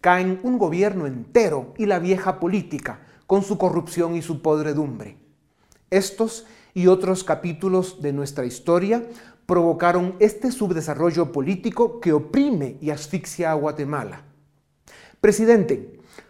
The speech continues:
usted pasará a la historia, entre otras cosas, como el mandatario peor aconsejado de la democracia. Desde su posición como presidente de la República, podría aliviar penas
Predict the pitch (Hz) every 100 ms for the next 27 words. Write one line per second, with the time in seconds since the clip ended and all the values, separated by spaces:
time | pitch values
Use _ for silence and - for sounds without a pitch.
0 | _ 240 - 277 277 294 - 165 185 196
1 | 151 - 180 190 202 202 - 170 156 175
2 | 233 208 147 - 208 - 135 131 - _
3 | - 196 202 202 196 196 180 196 196 214
4 | 220 202 185 190 196 190 175 156 165 165
5 | 170 165 160 165 160 165 170 160 104 -
6 | - _ _ _ - _ - 151 160 160
7 | 160 160 233 285 269 165 240 220 139 107
8 | - - _ - 98 90 92 120 131 165
9 | 165 156 165 190 196 196 185 190 220 -
10 | - - - 196 190 233 254 254 180 165
11 | 151 156 151 175 202 196 190 -